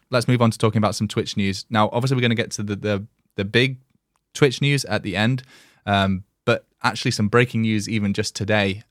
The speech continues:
um, which is unfortunate. Never like to share this kind of stuff, but, uh, unfortunately, Twitch has announced that they have made, uh, four hundred people redundant.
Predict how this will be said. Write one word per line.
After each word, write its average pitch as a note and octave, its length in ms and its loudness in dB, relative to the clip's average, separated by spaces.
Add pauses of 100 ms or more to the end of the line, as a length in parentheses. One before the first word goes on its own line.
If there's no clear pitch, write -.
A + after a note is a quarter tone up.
um, F#2+ 400 -6 (220)
which A2+ 180 -4
is G#2 80 0
unfortunate. G#2 460 -2
Never A#2 240 0
like G#2+ 160 0
to A2 80 -12
share G#2 200 0
this G#2+ 120 -4
kind G#2+ 140 -2
of G2+ 60 -4
stuff, - 320 -4
but, - 300 -4 (500)
uh, G#2+ 140 -4
unfortunately, B2+ 500 0
Twitch B2 220 -4
has A2+ 100 0
announced A#2+ 320 0
that G#2 120 -6
they A2 260 0
have G#2 340 -4
made, G#2+ 360 -2 (180)
uh, F#2+ 180 -6
four B2+ 200 2
hundred B2+ 260 4
people B2+ 400 0 (160)
redundant. A#2+ 560 2